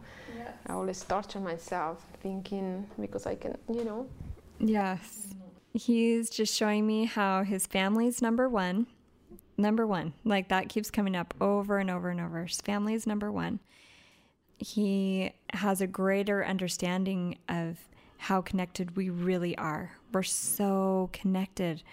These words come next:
Speaker 1: And we're connected to our family members that go way, way, way, way back. And when we're here doing hard things and changing things about ourselves, maybe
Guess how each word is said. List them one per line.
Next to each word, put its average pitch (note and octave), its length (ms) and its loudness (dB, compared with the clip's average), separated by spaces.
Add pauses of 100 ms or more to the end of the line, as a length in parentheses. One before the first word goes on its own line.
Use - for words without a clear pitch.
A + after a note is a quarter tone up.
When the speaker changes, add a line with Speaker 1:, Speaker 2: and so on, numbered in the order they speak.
(760)
Speaker 1:
And G3+ 380 4
we're G3 160 2
connected G3 580 2
to - 100 -2
our F#3+ 120 2
family G3+ 320 2
members F#3+ 420 0
that - 120 -2
go G3 140 2
way, G3+ 400 2
way, G#3 220 2
way, G3 180 0
way F#3+ 160 0
back. - 480 -4 (840)
And G3 240 4
when G3 180 2
we're G3+ 140 4
here G#3 760 2 (420)
doing G3+ 500 4
hard G#3 520 0
things G#3 480 2
and F3+ 220 0
changing G3+ 560 2
things F#3 320 -4
about F3 240 -2
ourselves, E3+ 680 -2
maybe F#3+ 420 2